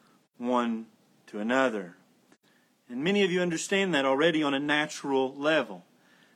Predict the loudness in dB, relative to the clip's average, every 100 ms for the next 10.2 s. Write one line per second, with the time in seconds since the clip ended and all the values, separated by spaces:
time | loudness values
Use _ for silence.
0 | _ -14 -8 -4 -2 -2 -2 0 -2 -4
1 | -6 -2 2 4 4 0 -6 -12 -20 _
2 | _ _ _ _ -8 -4 -2 0 2 2
3 | 2 0 0 2 4 4 0 -4 -4 -8
4 | -8 -2 -2 -2 -6 -16 _ _ -8 0
5 | 4 4 2 -8 -12 -10 -10 -12 _ _
6 | _ -8 -6 -4 0 0 0 -4 -4 -4
7 | -4 -6 -6 -4 -2 -2 -2 -2 -2 -2
8 | -6 -14 -20 -20 _ -2 -2 2 2 2
9 | -2 -6 -6 -2 -2 -2 -8 -8 -4 -2
10 | -2 -4